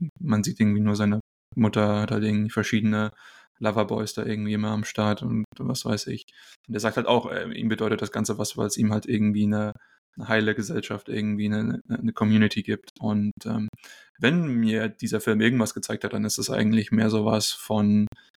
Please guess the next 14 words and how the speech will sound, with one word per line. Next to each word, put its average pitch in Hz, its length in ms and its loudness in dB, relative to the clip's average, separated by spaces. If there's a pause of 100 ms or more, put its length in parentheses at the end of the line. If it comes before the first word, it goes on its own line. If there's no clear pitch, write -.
(140)
ähm, - 360 -4 (440)
einer, 107 320 -2
einer 107 180 -6
Stammeszugehörigkeit. 110 1120 0
Und 110 80 0
wir 107 60 -2
hatten - 160 -4
damals 107 280 0
auch 117 120 2
schon - 180 -2
über 107 120 -4
Tribalismus 110 580 0
gesprochen 113 440 -6
und 107 220 -4